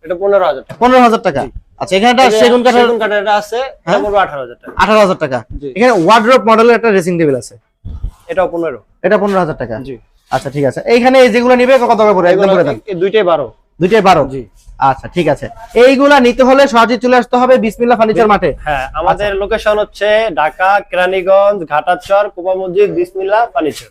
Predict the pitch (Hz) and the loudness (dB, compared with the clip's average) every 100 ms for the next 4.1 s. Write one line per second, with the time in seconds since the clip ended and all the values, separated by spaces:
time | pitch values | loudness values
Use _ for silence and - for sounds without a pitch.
0 | - 143 143 175 233 240 240 262 277 262 | -4 0 2 2 2 4 4 4 4 2
1 | 277 247 262 254 339 220 233 - 240 247 | 2 4 4 4 2 2 -2 2 2 4
2 | 247 240 220 196 - 214 208 208 262 277 | 4 2 2 4 2 2 0 -2 -2 -2
3 | 175 190 214 208 208 196 185 196 185 180 | -2 -2 -2 -4 -2 -2 -2 -6 -6 -6